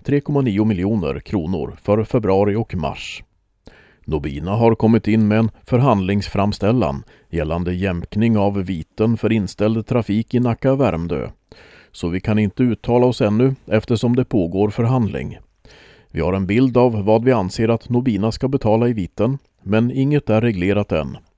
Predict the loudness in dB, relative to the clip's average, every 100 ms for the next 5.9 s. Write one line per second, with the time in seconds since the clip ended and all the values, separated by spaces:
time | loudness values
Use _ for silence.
0 | -20 -20 _ -4 -2 -2 -2 -2 -2 -4
1 | -6 -2 0 2 2 0 -2 -2 -2 -2
2 | -2 0 2 2 0 0 0 -2 -4 -6
3 | -10 -14 -8 -6 -6 -4 -4 0 2 4
4 | 4 2 0 0 0 0 0 -2 -2 -2
5 | -2 -2 -2 -6 -4 -6 -8 -10